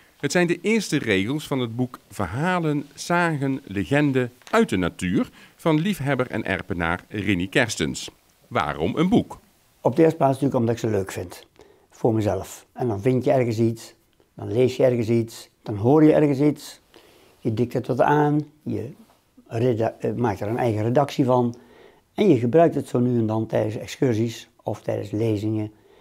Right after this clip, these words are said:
Speaker 2: En dan blijken mensen weer wat aandacht extra te, op te kunnen brengen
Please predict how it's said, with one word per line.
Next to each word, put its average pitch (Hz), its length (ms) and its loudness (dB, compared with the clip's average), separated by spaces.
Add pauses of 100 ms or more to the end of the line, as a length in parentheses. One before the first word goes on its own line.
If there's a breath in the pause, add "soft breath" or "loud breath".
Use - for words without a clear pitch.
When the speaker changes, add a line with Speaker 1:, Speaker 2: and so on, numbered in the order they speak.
(240 soft breath)
Speaker 2:
En 131 160 -2
dan 107 220 0
blijken 113 440 2
mensen 135 500 -2 (680)
weer 139 500 2
wat 98 260 -2
aandacht 123 500 0
extra 139 540 -2 (220)
te, 139 320 2
op 139 180 0
te - 80 -6
kunnen 131 240 4
brengen 123 400 2